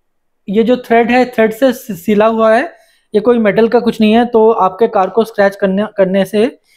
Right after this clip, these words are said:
ये ज़रूर बचाएगा आपको। काफ़ी comfortable है, आप देख सकते हैं कुछ इस तरह से है। तो ये जो duster है कुछ इस तरह का आया है, अ, हम, मेरे पास Joshua brand का।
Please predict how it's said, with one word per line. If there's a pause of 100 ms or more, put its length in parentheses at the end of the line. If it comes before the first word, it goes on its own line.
(200)
ये
ज़रूर
बचाएगा
आपको। (480)
काफ़ी
comfortable
है,
आप
देख
सकते
हैं
कुछ
इस
तरह
से
है। (2000)
तो (1500)
ये
जो
duster
है
कुछ
इस
तरह
का
आया
है, (800)
अ, (880)
हम,
मेरे
पास
Joshua
brand
का।